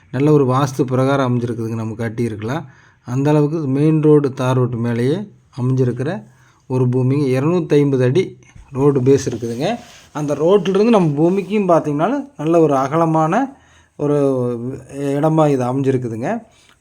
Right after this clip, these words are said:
சுத்திலும் ஃபென்சிங் போட்டு நல்ல பராமரிப்புல வச்சிருக்கிறாங்க. ஜல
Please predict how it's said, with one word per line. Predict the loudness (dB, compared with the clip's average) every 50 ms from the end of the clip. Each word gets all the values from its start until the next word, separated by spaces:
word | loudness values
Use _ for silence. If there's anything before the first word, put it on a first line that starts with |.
| _ -8
சுத்திலும் | -8 -4 2 2 2 2 2 0 0
ஃபென்சிங் | 0 0 0 0 -2 -2 0 0
போட்டு | 0 -2 -2 -2 -4 -4
நல்ல | -4 -4 -2 -2 -2 -2 -2
பராமரிப்புல | -2 -2 0 0 0 0 0 0 -2 -2 -2 -2 -2 -2 -2
வச்சிருக்கிறாங்க. | -4 -4 -8 -10 -8 -8 -8 -8 -6 -6 -8 -8 -10 -12 _ _ _ _ _ _ _ _ _
ஜல | -8 -4 -2 0 2 2